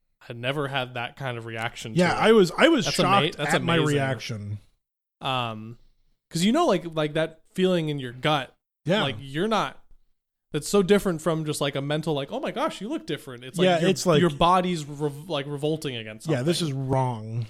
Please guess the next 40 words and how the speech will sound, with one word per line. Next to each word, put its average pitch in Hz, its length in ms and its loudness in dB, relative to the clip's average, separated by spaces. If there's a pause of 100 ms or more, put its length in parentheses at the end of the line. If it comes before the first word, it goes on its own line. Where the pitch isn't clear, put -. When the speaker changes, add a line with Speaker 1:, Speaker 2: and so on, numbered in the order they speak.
Speaker 1:
That's 131 160 -8
so 135 260 -2
strange. 120 400 -8
Um, 135 340 -2 (1000)
my 156 180 2
dad 196 220 4
doesn't, 175 200 -6
never 165 200 -2
had, 147 280 -4 (120)
I 147 80 -4
don't 247 140 0
even 233 120 -2
know 185 80 2
if 175 60 0
my 156 100 0
dad, 135 240 -2
like, 117 160 -8 (120)
can 131 420 -12
grow 190 180 -6
a 202 40 -4
full 220 200 4
beard. 254 320 6
He's 185 120 6
very 180 240 4
Speaker 2:
<laughs> - 20 2
Speaker 1:
light 151 160 2
on 165 80 -4
his 170 100 -6
facial 190 240 -4
hair, 185 80 0
but 170 100 -4
he 160 60 -8
can 160 140 -6
Speaker 2:
Yeah. 151 100 4
Speaker 1:
grow, 208 100 2
he 175 140 -4
can 151 80 -6
grow 185 100 2
a 180 40 2
mustache, 143 540 -4